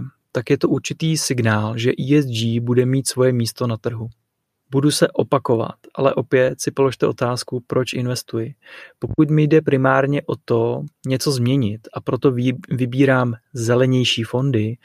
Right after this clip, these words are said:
schválně říkám zelenější a ne zelené, tak bych nejdříve začal u sebe a u přístupu, který mám jako spotřebitel.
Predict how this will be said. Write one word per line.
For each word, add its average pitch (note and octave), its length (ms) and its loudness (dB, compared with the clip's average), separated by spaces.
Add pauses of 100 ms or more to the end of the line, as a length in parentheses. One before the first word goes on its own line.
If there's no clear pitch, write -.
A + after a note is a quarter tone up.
(160)
schválně A#2+ 360 0
říkám B2 280 0
zelenější A#2+ 580 2
a A2+ 60 -4
ne A2+ 160 0
zelené, A2+ 500 -2 (420)
tak A#2 160 0
bych B2+ 180 0
nejdříve C3+ 360 4
začal B2+ 480 2
u - 40 -12
sebe A2+ 500 0 (180)
a - 160 -4
u - 80 -4
přístupu, C#3 680 -4
který B2+ 220 2
mám B2+ 200 2
jako B2 160 0
spotřebitel. A#2 800 -2